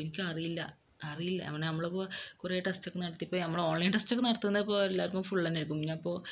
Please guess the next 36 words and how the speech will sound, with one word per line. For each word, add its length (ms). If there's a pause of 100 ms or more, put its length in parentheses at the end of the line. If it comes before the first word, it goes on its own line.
(300)
കഴിഞ്ഞൊരു 340
exam 340
നടത്തിയിലൊക്കെ 500 (380)
ആ 160
ഒരു 140
വട്ടം 200
എഴുതിയ 240
answer 300
പിന്നെ 160
എഡിറ്റ് 240
ചെയ്ത് 180
ചെയ്തവർ 340
വരെ 200
ഉണ്ട്. 120 (140)
അപ്പോൾ 240 (560)
അത്ര 260
നിങ്ങൾക്ക് 280
ഒരുപാട് 420
possibilities 640
ഉള്ളതുകൊണ്ട് 360
ഒരിക്കലും 360
നമുക്കൊരു 360
weak 280
ആയിട്ടുള്ള 280 (100)
ആളെയും, 300 (400)
ഏഹ്, 160
നല്ല 120 (180)
access 360
ഉള്ള 100 (140)
ആളെയും 240
നമുക്ക് 200
ഒരിക്കലും 400
find 200
out 100
ചെയ്യാൻ 200
കഴിയില്ല. 260